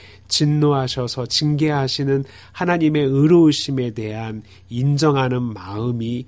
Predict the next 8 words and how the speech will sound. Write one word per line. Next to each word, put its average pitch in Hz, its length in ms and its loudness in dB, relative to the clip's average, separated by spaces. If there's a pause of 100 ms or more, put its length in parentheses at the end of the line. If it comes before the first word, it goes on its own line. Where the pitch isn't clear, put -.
(100)
여러분 120 380 -4
가운데 104 800 -12
있습니까? 120 560 -6 (220)
그래서 131 320 -2
여러분은 123 420 -2 (300)
하나님을 139 640 2
경외하게 135 720 2
되고 156 560 -4